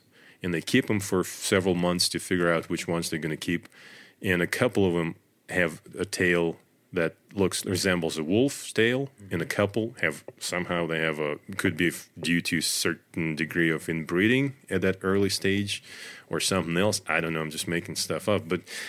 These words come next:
Speaker 1: it's possible that when they saw the cur-, the, the tail curled up, in their minds, they're like, "Okay, well, this dog doesn't have the wolf features. So it'll be friendly. It will not attack my kids. It
Speaker 2: I
Speaker 1: will not
Speaker 2: gotcha.
Speaker 1: attack my, p-, you know, cow outside or whatever."
Speaker 2: Uh-huh.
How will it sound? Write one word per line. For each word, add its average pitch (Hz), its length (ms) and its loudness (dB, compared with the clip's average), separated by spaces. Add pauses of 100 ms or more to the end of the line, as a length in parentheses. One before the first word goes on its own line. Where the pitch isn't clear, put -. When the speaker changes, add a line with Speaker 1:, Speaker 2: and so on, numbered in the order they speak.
(300)
Speaker 1:
it's 98 140 2
possible 113 540 0
that 85 140 0
when 90 160 2
they 87 80 2
saw 95 240 2
the 85 120 -2
cur-, 98 300 -2
the, 92 180 -2 (160)
the - 80 -2
tail 98 320 0
curled 87 400 0
up, 117 340 0
in 87 160 -2
their 120 140 4
minds, 85 420 2
they're 82 100 -2
like, 78 180 -2
"Okay, 98 200 2
well, 80 180 2
this 113 200 4
dog 82 440 0
doesn't 92 280 0
have 87 260 -2
the 76 80 -8
wolf 87 320 2
features. - 720 -8 (300)
So - 140 -2
it'll 82 120 4
be 76 100 -4
friendly. 98 560 0
It 87 80 -2
will 82 140 0
not 80 160 -2
attack 78 380 -4
my 73 140 -4
kids. 123 400 0
It 87 100 -4
Speaker 2:
I 80 80 -2
Speaker 1:
will 80 80 -2
not 90 140 2
Speaker 2:
gotcha. 90 120 0 (120)
Speaker 1:
attack 87 140 0
my, 78 160 -2
p-, - 260 -16 (100)
you 90 120 -6
know, 67 100 -6
cow 95 420 0 (140)
outside 92 360 -2
or 87 40 -2
whatever." 82 300 0 (200)
Speaker 2:
Uh-huh. 101 220 -8